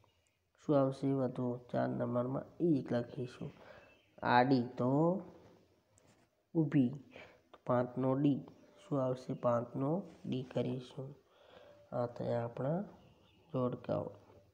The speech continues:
તેત્રીસમો પ્રશ્ન જોઈશું. નીચે આપેલા શબ્દોની સાચી જોડણી લખો.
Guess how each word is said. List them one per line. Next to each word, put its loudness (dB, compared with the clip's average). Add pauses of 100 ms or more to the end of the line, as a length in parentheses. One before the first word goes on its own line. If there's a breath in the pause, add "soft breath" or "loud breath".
(1200 soft breath)
તેત્રીસમો 0
પ્રશ્ન -4
જોઈશું. -2 (1040 soft breath)
નીચે 4
આપેલા 2
શબ્દોની 0
સાચી 0
જોડણી 0 (260)
લખો. 0